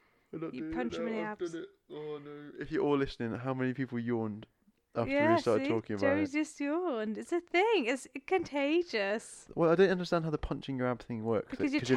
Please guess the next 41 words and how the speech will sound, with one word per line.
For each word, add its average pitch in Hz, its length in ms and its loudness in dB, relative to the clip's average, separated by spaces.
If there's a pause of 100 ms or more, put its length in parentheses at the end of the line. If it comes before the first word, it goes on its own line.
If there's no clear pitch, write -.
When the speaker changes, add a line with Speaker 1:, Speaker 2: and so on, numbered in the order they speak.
Speaker 2:
tensing 269 340 2
Speaker 1:
tensing - 20 0
it 180 240 -2
Speaker 2:
it. - 60 -20
Speaker 1:
to 107 200 2
protect - 380 -4
yourself 101 280 -4
from 104 120 -8
the 98 40 -8
punch, - 300 -8 (160)
I 254 40 -12
Speaker 2:
Yeah, 262 320 0
Speaker 1:
suppose. - 140 -12
Speaker 2:
and 254 140 0
then 262 120 2
the 262 120 -2 (100)
impact 262 480 -2
of 226 120 -6
the 214 60 -6
punch 226 420 -6
is 208 100 -12 (140)
giving 214 260 -6
you 214 180 -4
the 208 60 -20
six-pack. 196 720 -10
Speaker 1:
I - 60 -6
have 151 80 -6
to 139 80 -2
say, 110 320 0
I'm 110 100 -2
a 117 40 2
week 131 280 -2
in, 120 160 -6 (140)
week 123 280 -8
and 113 80 -2
a 101 40 -4
bit 104 160 0
in 101 120 -4
now 87 180 -4
to - 120 -10
cycling. - 540 -6